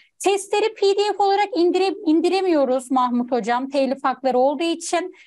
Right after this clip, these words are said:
Testleri dijital olarak sistemden çözüyorsunuz. Çünkü onların Türkiye geneli bir sonuç hesaplanması süreci var. Notlarımızı indirebiliyorsunuz. Onun dışında zaten sistemde çok fazla soru çözüm videoları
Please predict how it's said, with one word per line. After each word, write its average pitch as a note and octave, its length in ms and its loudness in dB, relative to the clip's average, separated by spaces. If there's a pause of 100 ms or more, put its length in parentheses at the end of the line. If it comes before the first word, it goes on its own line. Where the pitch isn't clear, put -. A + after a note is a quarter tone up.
(140)
Testleri E4+ 600 -2
dijital D#4 400 0
olarak C#4 360 -2
sistemden D#4 680 -2
çözüyorsunuz. F4 640 -2
Çünkü F4 260 -2
onların E4+ 360 0
Türkiye E4 380 -4
geneli D#4+ 320 0
bir D#4 40 -4
sonuç D#4 320 -4
hesaplanması C#4+ 760 -2
süreci C4+ 420 -2
var. A#3+ 280 0 (340)
Notlarımızı F4+ 600 -2
indirebiliyorsunuz. B3+ 1120 -2 (340)
Onun F4+ 260 2
dışında F4+ 300 -2
zaten F4+ 380 0
sistemde E4+ 640 -2
çok G#4+ 360 -2
fazla D#4 300 0
soru E4 240 -2
çözüm D#4+ 400 0
videoları E4+ 680 0